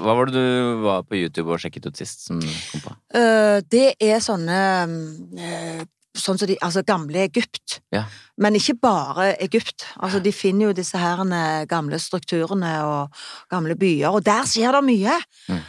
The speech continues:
Speaker 2: For det at det er nye oppdagelser hele veien der. Så,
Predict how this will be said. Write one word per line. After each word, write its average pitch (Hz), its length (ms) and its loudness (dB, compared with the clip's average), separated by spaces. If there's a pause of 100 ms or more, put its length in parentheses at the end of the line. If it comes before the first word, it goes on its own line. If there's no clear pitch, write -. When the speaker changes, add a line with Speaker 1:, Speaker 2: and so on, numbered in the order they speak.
(100)
Speaker 2:
For - 80 0
det 240 140 6
at 254 80 0
det 254 100 4
er 247 160 4
nye 240 320 4
oppdagelser 233 560 0 (160)
hele 190 320 0
veien 233 320 2
der. 143 320 -6 (640)
Så, - 200 0